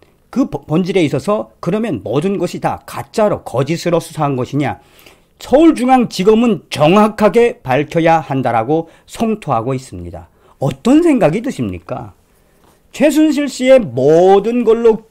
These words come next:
귀결되는 태블릿 피씨. 자, 그래서 우리 국민들이 이 뭐라고 하고 있느냐. 그러면 그렇지.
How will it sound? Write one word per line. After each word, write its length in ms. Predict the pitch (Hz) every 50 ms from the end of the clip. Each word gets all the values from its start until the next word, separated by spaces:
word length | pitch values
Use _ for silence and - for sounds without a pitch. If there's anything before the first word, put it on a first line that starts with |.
| _ _ -
귀결되는 640 | 175 185 170 208 196 185 165 180 180 190 196 202
태블릿 520 | 190 - 208 196 180 190 185 175 175 170 -
피씨. 400 | - - 107 - - - 80 - _ _ _ _ _ - _
자, 320 | - 233 254 233 180 -
그래서 420 | - - 262 302 277 - - 247 240
우리 260 | 170 143 160 220 233
국민들이 920 | - - 143 147 151 160 202 247 269 254 175 147 120 143 170 139 98 95 _ _ _ _ _ _ -
이 200 | - 165 180 170
뭐라고 400 | 143 117 120 135 156 156 160 175
하고 180 | 180 175 226 247
있느냐. 420 | 254 208 131 98 95 120 110 - -
그러면 640 | - 147 170 196 226 233 233 262 294 320 370 285
그렇지. 840 | - - 143 151 131 123 - - - - - 143 156 151 127 98 -